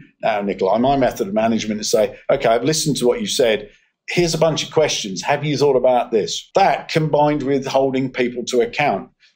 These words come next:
in, in Rentokil Initial, you get a lot of freedom. You get a lot of entrepreneurial freedom. If you don't deliver, you will be held to account. That, that's, that's my method. Whether that makes me effective or efficient, uh, others can judge.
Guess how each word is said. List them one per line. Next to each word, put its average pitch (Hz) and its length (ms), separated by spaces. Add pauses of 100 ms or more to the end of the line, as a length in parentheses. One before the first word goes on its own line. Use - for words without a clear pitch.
(100)
in, 135 320
in 123 440
Rentokil 151 340
Initial, 135 480
you 131 180
get 160 200
a 156 60
lot 156 240
of 151 80
freedom. 143 640
You 107 100
get 120 100
a 120 80
lot 131 180
of 127 80
entrepreneurial 139 1040
freedom. 92 480
If 123 220
you 131 80
don't 147 240
deliver, 139 540 (380)
you 120 180
will 127 200
be 123 120
held 123 200
to 117 120
account. 127 380
That, 160 200
that's, - 460
that's 160 240
my 160 340 (100)
method. 143 500
Whether 135 200
that 135 200
makes 135 240
me 127 100
effective 131 420
or 120 140
efficient, - 520
uh, 123 40
others 123 460
can 113 160
judge. - 500